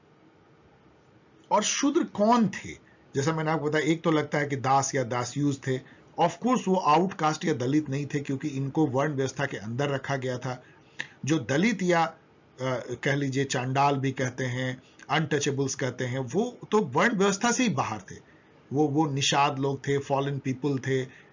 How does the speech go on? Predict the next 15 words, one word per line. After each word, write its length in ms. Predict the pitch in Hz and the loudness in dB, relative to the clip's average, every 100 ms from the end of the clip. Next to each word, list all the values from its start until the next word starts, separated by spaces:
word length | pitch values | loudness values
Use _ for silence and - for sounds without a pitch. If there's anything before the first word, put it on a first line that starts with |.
| - | -6
जो 80 | 131 | -2
अंबेडकर 440 | 127 135 131 143 | 0 0 0 -2
कहते 300 | 135 131 131 | -2 -2 -2
हैं 140 | 131 127 | -4 -4
कि 100 | 127 | -4
वो, 300 | 120 123 - - _ _ | -4 -6 -10 -20 _ _
चूंकि 260 | - 127 135 | -8 -2 0
वो 300 | 131 131 123 - 123 | 0 -2 -4 -10 -8
इस 100 | - | -2
तरह 180 | 139 | -2
खाना 360 | 131 - 139 147 | -2 -2 -2 -2
पीना 260 | 139 131 135 | -2 -4 -4
करने 320 | 135 123 135 | -4 -4 -4
लगे, 380 | 127 120 131 127 - - _ | -4 -2 -2 -4 -8 -20 _
वो 300 | 117 131 135 | -2 2 4